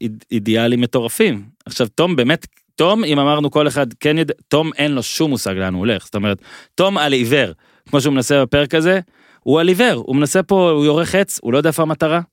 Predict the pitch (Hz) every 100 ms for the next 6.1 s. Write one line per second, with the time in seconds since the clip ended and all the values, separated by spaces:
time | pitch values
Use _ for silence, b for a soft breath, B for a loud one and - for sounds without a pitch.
0 | _ - 123 - 113 143 160 160 156 185
1 | 151 b b b 139 139 175 143 131 131
2 | 123 117 170 160 160 113 - - 170 180
3 | 127 131 147 - b b b - 135 139
4 | 151 143 123 147 139 139 - 135 147 135
5 | 131 123 117 147 160 127 113 - 123 139
6 | 113